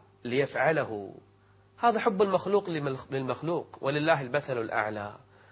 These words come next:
حب المخلوق أو العبد لخالقه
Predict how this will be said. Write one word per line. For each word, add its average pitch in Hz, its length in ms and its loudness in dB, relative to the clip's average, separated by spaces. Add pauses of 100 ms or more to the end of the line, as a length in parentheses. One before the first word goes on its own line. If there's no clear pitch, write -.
(420)
حب 180 440 6
المخلوق 170 600 0 (180)
أو 151 140 6
العبد 143 600 4
لخالقه 160 840 0